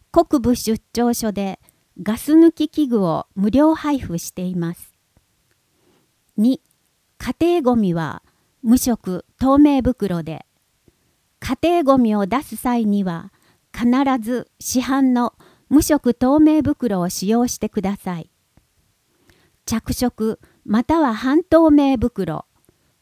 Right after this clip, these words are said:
段ボール、他市の指定袋、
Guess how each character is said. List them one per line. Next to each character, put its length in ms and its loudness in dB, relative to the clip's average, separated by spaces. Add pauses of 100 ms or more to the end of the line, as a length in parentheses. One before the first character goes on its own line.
段 380 2
ボ 260 -2
ー 40 -8
ル、 240 -14 (640)
他 120 -2
市 180 -2
の 120 2
指 220 -6
定 240 4
袋、 520 -6